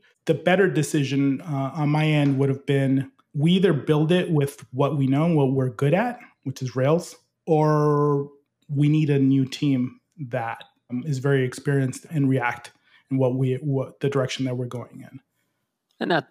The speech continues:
Speaker 2: that'd be a hard call to make. That'd be a really hard call to make, right? To, like, if, to fire your, m-, most of your development team, or I guess you'd keep someone around to maintain BidSketch, but it would have been, that would have been a tough call.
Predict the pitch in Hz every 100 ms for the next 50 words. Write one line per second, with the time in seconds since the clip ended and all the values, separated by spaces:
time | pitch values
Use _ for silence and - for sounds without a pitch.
0 | _ - 147 135 107 117 107 - 123 101
1 | - - - - _ _ 151 147 135 127
2 | 117 120 113 - - - - - 127 127
3 | - 131 120 - - - - 135 143 -
4 | 117 113 110 107 107 - - 127 - -
5 | 120 110 - 110 104 104 117 - 123 120
6 | 107 131 135 135 - - - - - -
7 | - 127 - - 143 - 131 120 110 110
8 | 110 110 120 104 120 - 123 - 123 113
9 | 110 107 107 104 98 - - 117 107 107
10 | - - - - - - -